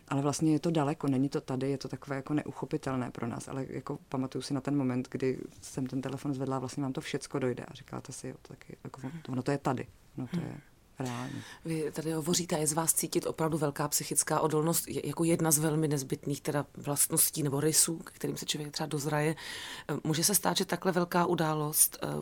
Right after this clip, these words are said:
Speaker 2: může jako na chvíli znejistit i ty záchranáře a vás v rámci té psychické pevnosti?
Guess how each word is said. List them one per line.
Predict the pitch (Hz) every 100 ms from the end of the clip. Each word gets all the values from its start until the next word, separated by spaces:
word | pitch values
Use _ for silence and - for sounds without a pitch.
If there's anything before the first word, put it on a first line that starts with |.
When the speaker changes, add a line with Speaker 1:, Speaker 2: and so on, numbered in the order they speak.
| - -
Speaker 2:
může | - 147 170 - -
jako | 151 - 175 - - - - -
na | 180
chvíli | 160 - 175 175 175 170 170
znejistit | 151 160 160 196 - 240 233 -
i |
ty | 185 185
záchranáře | 165 156 175 170 160 170
a | 175
vás | 156 160
v | 151
rámci | 165 156 - 175
té | 170
psychické | - 156 - - 160
pevnosti? | - 151 180 202 - 214